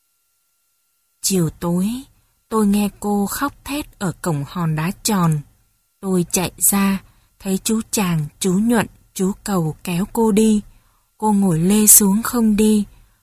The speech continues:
Chú Cầu dùng cái roi của ông đồ dạy học quất vào đít,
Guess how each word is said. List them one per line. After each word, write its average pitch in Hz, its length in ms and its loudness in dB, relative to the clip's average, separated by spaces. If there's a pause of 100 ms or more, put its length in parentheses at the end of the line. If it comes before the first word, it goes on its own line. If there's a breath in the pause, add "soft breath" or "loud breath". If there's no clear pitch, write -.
(100)
Chú 185 180 0
Cầu 175 380 0
dùng 165 340 2
cái 175 160 -2
roi 226 360 2
của - 180 -4
ông 208 280 0
đồ 180 220 2
dạy 156 220 0
học 160 360 -8
quất - 260 -8
vào 156 140 -10
đít, 208 260 -4